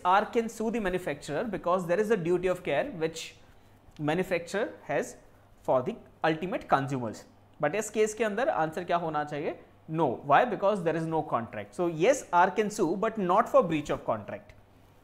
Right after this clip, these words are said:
I hope everybody understands it now. Correct answer is option C. Chale, moving on to next question.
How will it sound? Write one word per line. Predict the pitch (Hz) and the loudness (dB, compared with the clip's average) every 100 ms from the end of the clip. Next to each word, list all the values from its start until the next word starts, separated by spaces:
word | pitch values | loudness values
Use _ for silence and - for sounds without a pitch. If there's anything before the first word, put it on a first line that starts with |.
| - - | -8 -2
I | 139 | 2
hope | 208 294 - - - - - | 4 4 2 -16 -20 -16 -8
everybody | 147 160 165 165 165 - - - | -2 -2 0 -2 -2 -8 -20 -6
understands | 143 165 180 190 185 | -4 -2 -4 -6 -6
it | 196 | -4
now. | 185 214 - | -2 -2 0
Correct | 151 147 160 | -4 -2 -4
answer | 147 147 | -4 -2
is | 139 | -2
option | 117 - 123 | -2 -4 -12
C. | - - - - - - - - - _ - | -14 -20 -20 -20 -20 -20 -20 -20 -20 _ -2
Chale, | 147 135 | 0 2
moving | 165 180 185 | 0 0 4
on | 185 220 | 2 2
to | 190 | -4
next | 160 - | -6 -6
question. | 147 117 - | -8 -8 -10